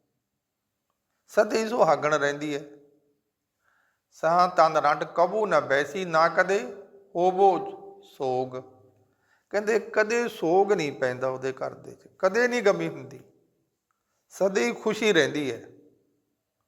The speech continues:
ਕਿਸ ਦੇ ਘਰ ਖੁਸ਼ੀ ਰਹਿੰਦੀ ਹੈ? ਜਿਹੜੀ ਆਪਣੇ ਸੱਚੇ ਪਤੀ ਪਰਮੇਸ਼ਰ ਦੀ ਯਾਦ ਕਰਦੀ, ਉਹਦੀ ਵਡਿਆਈ ਕਰਦੀ ਹੈ।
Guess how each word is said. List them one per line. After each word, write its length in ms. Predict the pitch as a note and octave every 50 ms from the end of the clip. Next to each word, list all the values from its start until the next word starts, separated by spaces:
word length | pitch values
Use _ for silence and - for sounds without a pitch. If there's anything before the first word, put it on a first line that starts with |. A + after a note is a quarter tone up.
| _ _ _ _ _ _ _ _ _ _ -
ਕਿਸ 240 | D#3+ E3 E3 F3+
ਦੇ 200 | G3 F#3 G#3 G#3
ਘਰ 200 | G3+ - E3 D#3
ਖੁਸ਼ੀ 320 | D#3 - D3+ C#3 - D#3+ D3+
ਰਹਿੰਦੀ 440 | C#3+ C#3+ C#3 C#3+ C#3+ D#3+ D#3 D3+ D#3
ਹੈ? 200 | E3 E3+ - - - - - - _ _ _ _ _ _ _ _ _ _ _ _ _ -
ਜਿਹੜੀ 280 | D#3+ E3+ F3+ G3 F3
ਆਪਣੇ 400 | D#3+ D#3 D#3+ D#3+ D#3+ D#3 D#3+ D#3+
ਸੱਚੇ 600 | D#3 D#3 - D#3+ D#3+ D#3+ - - - F3 F3 F3
ਪਤੀ 440 | E3+ E3+ E3+ D3 - - E3 D#3+ D#3+
ਪਰਮੇਸ਼ਰ 880 | D#3 - - C#3+ C#3 C3+ C3+ C3+ C#3+ D3 C#3+ - - - E3+ F3 F3 E3+
ਦੀ 500 | D#3+ E3 F3+ F#3 G3 G#3+ B3+ - - _ _ _ _ _ _ _ _ _ E3 D3 C3
ਯਾਦ 300 | C3+ C3 B2+ C#3 C#3 C3 -
ਕਰਦੀ, 460 | - A2 G2+ G2 - _ _ _ _ _ _ _ _ _ _ _ _ _ _ _ _ _ _ _ _ _ _ _ _ _ _ _ _ _ _ _ _ _ _ -
ਉਹਦੀ 240 | - B3 F#3+ G#3 E3
ਵਡਿਆਈ 360 | C3+ C3+ C3+ C3 C3 C#3+ D#3
ਕਰਦੀ 440 | D3+ D#3 D3+ C#3 D3 D3 D#3+ D#3 D3+
ਹੈ। 60 | D#3+